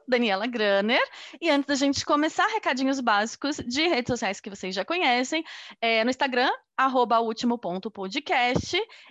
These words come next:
E no Spotify e no YouTube,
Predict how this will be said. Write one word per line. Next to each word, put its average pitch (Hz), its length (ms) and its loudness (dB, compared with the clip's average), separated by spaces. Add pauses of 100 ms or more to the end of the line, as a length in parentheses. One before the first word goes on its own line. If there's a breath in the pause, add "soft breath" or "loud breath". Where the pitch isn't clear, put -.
E 269 360 0
no 269 120 2
Spotify 247 880 0 (120)
e 269 240 0
no 262 80 2
YouTube, 254 680 -2